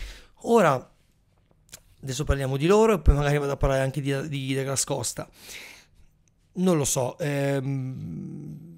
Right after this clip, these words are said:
giustamente loro polarizzano la community, sanno che sbarcando su un sito come YouTube comunque avranno un seguito devastante, eh, ma vanno presi per quelli che sono.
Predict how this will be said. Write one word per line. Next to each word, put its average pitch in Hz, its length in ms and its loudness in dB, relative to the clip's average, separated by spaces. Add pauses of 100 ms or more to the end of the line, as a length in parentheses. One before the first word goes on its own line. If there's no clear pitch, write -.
(100)
giustamente 170 880 2
loro 160 240 4
polarizzano 156 1000 2
la 143 160 -6
community, 165 760 2 (680)
sanno 180 420 2
che 175 400 2 (300)
sbarcando 156 680 0
su - 140 -2
un 170 100 2
sito 165 300 -2
come 165 220 2
YouTube 156 640 0 (460)
comunque 202 600 2
avranno 147 420 -4
un 151 100 0
seguito 156 480 -2
devastante, 147 1080 0 (1160)
eh, 156 600 0
ma 185 180 4
vanno 185 220 4
presi 165 260 -2
per 147 160 -6
quelli 151 260 -2
che 147 100 -4
sono. 131 580 -4